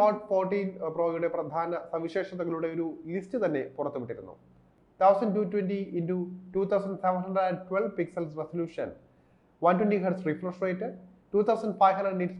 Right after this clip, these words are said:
പീക്ക് ബ്രൈറ്റ്നസ് എന്നിവയുള്ള സിക്സ് പോയിന്റ് സിക്സ് സെവൻ ഇഞ്ച് amoled സ്ക്രീൻ ഫോണിന് ഉണ്ടായിരിക്കുന്നതാണ്.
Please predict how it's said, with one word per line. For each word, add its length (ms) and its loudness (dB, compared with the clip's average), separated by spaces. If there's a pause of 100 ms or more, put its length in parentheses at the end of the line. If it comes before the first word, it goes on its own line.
പീക്ക് 320 -4
ബ്രൈറ്റ്നസ് 560 2 (140)
എന്നിവയുള്ള 400 -6 (140)
സിക്സ് 200 -12
പോയിന്റ് 300 -4
സിക്സ് 220 -12
സെവൻ 180 0 (160)
ഇഞ്ച് 260 0 (560)
amoled 520 2 (160)
സ്ക്രീൻ 340 -2 (280)
ഫോണിന് 320 -2 (160)
ഉണ്ടായിരിക്കുന്നതാണ്. 720 0